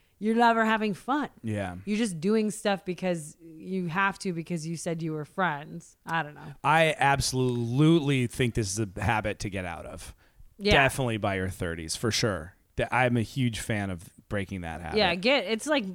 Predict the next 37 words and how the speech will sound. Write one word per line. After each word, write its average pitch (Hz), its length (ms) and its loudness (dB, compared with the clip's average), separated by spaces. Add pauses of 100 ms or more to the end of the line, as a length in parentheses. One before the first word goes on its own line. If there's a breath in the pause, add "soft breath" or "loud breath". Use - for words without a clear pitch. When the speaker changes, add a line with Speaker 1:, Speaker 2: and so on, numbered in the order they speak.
(100)
Speaker 1:
that's 359 300 4
the 233 80 0
most 170 260 -2
damaging 160 480 -6
thing 165 340 -4
more 120 80 -2
Speaker 2:
Yeah. 104 220 0
Speaker 1:
than 82 160 -8
any 175 240 -4
of 147 60 -8
that 143 180 -12
stuff, 143 260 -10
I 147 40 -8
feel 110 80 0
Speaker 2:
Yeah, 92 240 -2
Speaker 1:
like. 76 260 -12
Speaker 2:
for 95 240 -6
sure. 90 580 -2
So - 160 -4
that's 143 180 2
a 170 80 4
good 110 220 2
one. 87 300 -4
And 233 200 4
we're, 247 140 6
and, 202 340 4
and 170 140 2
now 175 220 6
we're 156 160 6
a 131 80 6
lot 107 240 2
better 85 240 -4
at 78 160 -10
that. - 240 -12 (120)
So 104 440 0 (120)
that's 101 220 -6
good. - 260 -12